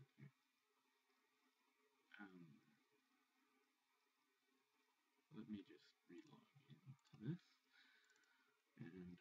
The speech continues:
hopefully, uh, that's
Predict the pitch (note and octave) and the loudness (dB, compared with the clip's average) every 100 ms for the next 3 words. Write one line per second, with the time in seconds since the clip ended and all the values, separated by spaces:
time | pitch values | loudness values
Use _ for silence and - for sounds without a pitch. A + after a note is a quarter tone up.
0 | F#2+ F2+ - F#2 F#2 F2+ F2+ F2 F3 F3 | 0 0 2 4 6 6 6 2 -2 -6
1 | - - - - - - - A3+ - - | -8 -14 -20 -20 -20 -20 -10 -6 -6 -8
2 | - - - - D2 - - - - - | -20 -20 -20 -12 -12 -12 -16 -20 -20 -20
3 | - - - - - - - - - F2 | -20 -20 -20 -20 -20 -20 -20 -20 -14 -12
4 | E2+ - | -10 -14